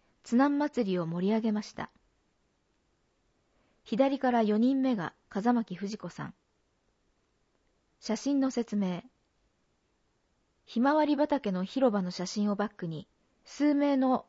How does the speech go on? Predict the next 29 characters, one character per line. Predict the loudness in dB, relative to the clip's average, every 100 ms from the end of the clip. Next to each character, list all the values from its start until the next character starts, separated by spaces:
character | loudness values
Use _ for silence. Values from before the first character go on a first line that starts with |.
| _
法 | -6 -4
被 | -2
姿 | 0 0 0 0
の | -2 -4
女 | -6
性 | -2 -2 0
が | -2 -6 _ _
ス | 0
テ | 6 6
ー | 6
ジ | 0
上 | 2 2
で | 0 -4 -4
太 | 0 0
鼓 | 2 0
の | 0 2
演 | 2
奏 | 2 -2
を | -2
し | -2
て | -2
い | 0
ま | -2
す。 | -8 _ _ _ _ _ _ _ _ _ _ _ _ _
写 | -8 -8
真 | -2 -2 -2
終 | -2
わ | -2 -2
り。 | -4